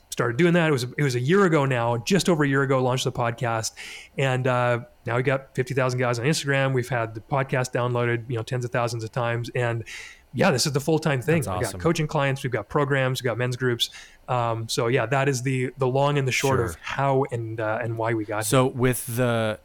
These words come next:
Speaker 2: a-, and maybe this is just because I found you so recently, but it seems like from a shareability standpoint, I'm seeing your stuff everywhere, even more in the last, like, couple months. Have you noticed, like, something has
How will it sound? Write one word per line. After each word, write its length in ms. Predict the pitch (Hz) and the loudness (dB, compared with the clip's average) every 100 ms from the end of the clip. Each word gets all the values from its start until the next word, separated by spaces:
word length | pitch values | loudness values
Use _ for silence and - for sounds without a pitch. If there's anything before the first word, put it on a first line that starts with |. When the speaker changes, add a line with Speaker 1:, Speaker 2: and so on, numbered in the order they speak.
| - | -10
Speaker 2:
a-, 180 | 123 127 | -6 -2
and 120 | 117 | 0
maybe 280 | 123 156 107 | 2 2 0
this 240 | 110 - | 0 -2
is 160 | 104 90 | -4 -4
just 320 | 104 92 - | -4 -4 -4
because 560 | 101 - 92 - - - _ _ _ - | -8 -4 -4 -6 -10 -12 _ _ _ 0
I 260 | 113 120 | 4 6
found 300 | 110 113 104 | 4 -2 -2
you 100 | 92 | -4
so 200 | 90 104 | -4 -4
recently, 720 | 92 110 139 - 104 95 92 | -2 0 0 -2 -4 -4 -6
but 260 | 90 101 101 - | -4 -4 -4 -4
it 180 | 104 | -4
seems 480 | - - 135 123 113 | -4 0 2 4 2
like 340 | 104 95 90 - - - - _ - - - - | 0 -2 -4 -10 -20 -20 -20 _ -20 -20 -20 -16
from 200 | - 123 | 0 2
a 40 | 107 | 4
shareability 640 | - 143 123 110 123 117 | 2 6 6 6 4 2
standpoint, 380 | - 110 139 117 | 0 2 2 2
I'm 60 | |
seeing 220 | 104 143 127 | 0 0 0
your 80 | |
stuff 200 | 110 107 - - | 0 -4 -4 0
everywhere, 640 | 127 123 120 110 104 104 | 0 2 0 2 0 0
even 260 | 120 110 104 | -2 0 0
more 220 | 107 110 | 2 0
in 40 | |
the 80 | 101 | -2
last, 300 | 101 101 95 | -2 -2 -2
like, 160 | 107 98 | -4 -2
couple 240 | 117 104 | -2 -2
months. 420 | 95 95 107 90 | -2 0 -2 -2
Have 120 | 104 101 | -6 -4
you 80 | |
noticed, 440 | 104 104 110 110 - | 0 0 0 0 -2
like, 300 | 104 95 - - - - - | -2 -4 -8 -20 -20 -20 -12
something 340 | - 135 120 110 | -2 0 0 0
has 260 | 104 - | 0 -2